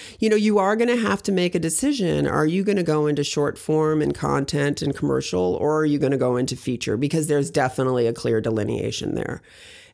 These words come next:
I would also see as much as you can. Um, I watch things all the time, and I get this, I get excited when I see some of the YouTube stuff that I can watch that's definitely handcrafted and homemade.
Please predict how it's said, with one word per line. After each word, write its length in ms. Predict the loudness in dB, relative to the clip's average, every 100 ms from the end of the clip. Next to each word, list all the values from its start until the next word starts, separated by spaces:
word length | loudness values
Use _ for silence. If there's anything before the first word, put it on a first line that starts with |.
| _ _ _
I 160 | -2 0
would 160 | 0 2
also 320 | 0 0 0
see 340 | 0 0 0
as 120 | 0 0
much 240 | 0 0
as 140 | 0
you 100 | 0
can. 500 | 0 0 0 -2 -4 -10 _ _ -4
Um, 320 | 0 2 0
I 220 | 0 0 2
watch 460 | 2 0 -2 -4
things 580 | 0 0 2 0 -2 -6 -6
all 440 | 0 2 2 0 -4 -6
the 140 | -6
time, 560 | -2 -2 -2 -2 -4 -6
and 420 | -2 0 2 0 -2 -4
I 200 | -2 0
get 280 | 0 0 0
this, 240 | -2 -2 -6 -12 -14 _
I 320 | -2 0 0 0
get 180 | 0
excited 760 | 0 0 0 0 0 -2 -4 -12 -16 _
when 220 | -2 2 2
I 140 | 2
see 360 | 0 0 0 0
some 240 | 0 0
of 80 | 2
the 80 | 2
YouTube 540 | 0 0 0 0 0
stuff 340 | -2 -2 0
that 100 | 0
I 140 | 0 0
can 220 | 0 0
watch 240 | 0 0
that's 200 | -2 -4 -4 -8
definitely 600 | -2 -2 0 0 0 0
handcrafted 800 | 2 0 0 -2 -2 -2 -2
and 160 | 0 0
homemade. 720 | 0 0 0 -2 -4 -6 -10